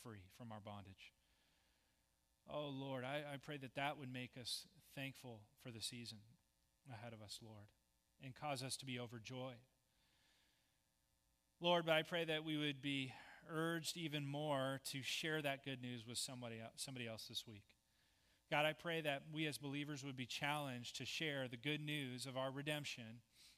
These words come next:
with someone else this week, that we would be active in our application of the Scriptures, and that we would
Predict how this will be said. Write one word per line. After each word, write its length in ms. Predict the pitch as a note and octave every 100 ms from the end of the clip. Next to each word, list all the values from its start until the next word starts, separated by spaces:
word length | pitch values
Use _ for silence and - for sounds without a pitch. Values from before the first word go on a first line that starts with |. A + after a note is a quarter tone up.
| -
with 200 | C3+ B2+ - - _ _
someone 440 | - - D#3 D#3+ D3+
else 300 | C3 B2+ - C3
this 240 | D3+ -
week, 460 | D3+ C#3+ - - - _ _ _ _ _ _ -
that 160 | C3+
we 160 | C#3+ D#3
would 160 | D3 C#3
be 180 | D3 D#3+
active 460 | D#3+ F3+ - C#3+
in 80 | C3+
our 160 | C3 C3+
application 760 | D3+ D3+ D3+ - D3 C#3+ - C3 C3+ _ _ _ _ _ _ _ -
of 180 | D3 C3
the 80 | B2+
Scriptures, 720 | - F#3+ - C3 B2+ - C#3+
and 100 | C3+
that 160 | B2+ B2
we 140 | C#3
would 240 | C3+ C3